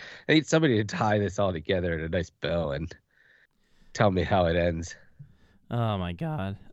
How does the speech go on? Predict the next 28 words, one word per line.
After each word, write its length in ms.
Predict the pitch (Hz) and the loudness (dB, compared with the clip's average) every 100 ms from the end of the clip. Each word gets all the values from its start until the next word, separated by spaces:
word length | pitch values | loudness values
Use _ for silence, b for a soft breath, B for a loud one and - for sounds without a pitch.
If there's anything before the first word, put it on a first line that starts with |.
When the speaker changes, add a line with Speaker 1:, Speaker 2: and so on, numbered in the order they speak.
| - | -6
Speaker 2:
Uh, 460 | 113 98 92 90 101 - - b b b - | 0 4 4 4 2 -2 -16 b b b -10
it's 100 | - | 2
gonna 120 | 110 | 4
be 80 | 107 | 4
an 100 | 117 | 4
E 140 | 113 | 4
S 100 | 110 | 4
P 200 | - 107 | 2 4
N 260 | 101 101 95 - - | 4 4 0 -6 2
thing, 260 | 104 101 | 6 8
like 140 | 92 - | 6 4
the 80 | 95 | 2
Jordan, 420 | 98 98 98 90 | 6 6 6 4
the, 340 | - 90 87 80 | 8 10 10 8
the 80 | 90 | 8
Jordan 340 | 98 95 95 | 10 10 10
documentary, 480 | 92 92 95 92 90 | 6 4 4 4 4
The 80 | 92 | 4
Last 300 | 95 95 - | 2 2 2
Dance. 420 | 98 101 - - b b b b _ | 4 4 2 -8 b b b b _
Speaker 1:
But 120 | 127 | 4
just 220 | 110 139 147 | 6 6 8
not 240 | 127 127 | 8 8
nearly 360 | 117 113 113 98 | 8 8 8 6
as 140 | - | 2
cool. 420 | - - 95 95 - _ | -4 0 4 2 0 _
Speaker 2:
Yeah. 320 | 120 110 101 95 B B B B B _ _ | 6 8 6 4 B B B B B _ _
<sighs> 20 | _ | _